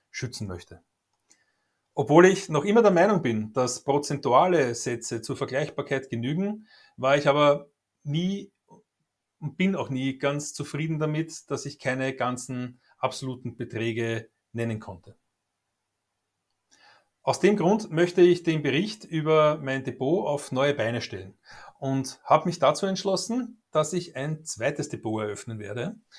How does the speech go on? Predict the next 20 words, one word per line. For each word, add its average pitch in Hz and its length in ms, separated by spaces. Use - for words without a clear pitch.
In 151 220
dem 147 400
werde 147 200
ich 147 100
einfach 156 440
die 139 440
gleichen 165 360
Strategien 123 600
fahren 135 400
wie 147 220
in 135 100
meinem 123 340
privaten 117 500
Depot. 98 320
Aber 190 540
offen 147 260
kommuniziert 131 680
und 196 440
völlig 123 380
transparent. 110 640